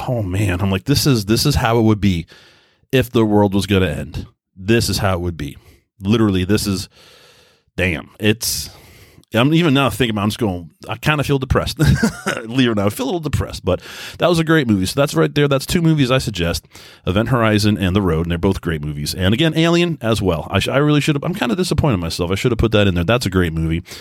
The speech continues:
And I think, uh, for now, that's gonna be it. It's gonna be a little bit of a shorter, like I said, podcast. It was just a, it was a, it was a very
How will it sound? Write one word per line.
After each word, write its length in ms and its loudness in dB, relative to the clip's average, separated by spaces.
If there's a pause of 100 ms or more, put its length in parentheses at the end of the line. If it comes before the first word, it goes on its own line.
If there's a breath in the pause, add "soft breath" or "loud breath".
(460 loud breath)
And 260 2
I 80 2
think, 460 -2
uh, 560 4 (640 loud breath)
for 180 -4
now, 200 4
that's 180 2
gonna 220 2
be 120 0
it. 120 0
It's 100 -8
gonna 140 0
be 40 2
a 40 0
little 80 0
bit 120 0
of 40 -8
a 40 -6
shorter, 320 2
like 160 0
I 40 -4
said, 180 -4
podcast. 560 -2
It 60 -2
was 100 0
just 280 0
a, 180 -4 (640 soft breath)
it 60 0
was 120 2
a, 160 2
it 60 0
was 180 4
a 400 2
very 680 0